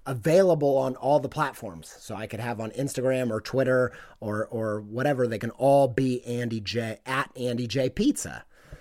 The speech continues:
And something crazy happened that I didn't expect. It was so much,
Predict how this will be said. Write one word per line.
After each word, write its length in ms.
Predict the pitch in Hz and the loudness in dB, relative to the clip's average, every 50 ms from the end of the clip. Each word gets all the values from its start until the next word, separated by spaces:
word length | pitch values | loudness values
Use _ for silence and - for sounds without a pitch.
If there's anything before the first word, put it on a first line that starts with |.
| - - - _ - | -20 -20 -20 _ -2
And 320 | 151 151 151 151 151 139 | 0 2 2 2 2 0
something 460 | - - 220 208 208 - 196 175 160 | 0 0 0 0 2 2 2 2 2
crazy 600 | 151 - - - 175 196 208 208 185 135 143 135 | 0 -2 -2 2 4 4 4 4 2 0 -2 -4
happened 440 | 120 120 143 147 160 156 - 135 117 | -4 -2 -2 -2 -2 -2 -2 -4 -2
that 80 | 117 110 | -2 -2
I 60 | 110 | -2
didn't 220 | 101 120 120 117 | -2 -2 -4 -4
expect. 580 | 110 - - - - 170 160 143 - - - - - - - - - - - - - | -4 -6 -8 -4 -2 -2 -2 -2 -4 -8 -14 -20 -20 -20 -20 -18 -18 -20 -20 -12 -4
It 200 | - 151 - - | -4 -4 -2 -2
was 160 | - 139 123 - | -2 -4 -4 -4
so 640 | - - - - - 156 143 143 147 143 147 147 127 | -6 -6 -4 0 0 2 4 4 6 6 4 4 2
much, 500 | 127 123 123 120 120 110 - - - | 0 -2 -2 -2 -2 -4 -4 -6 -6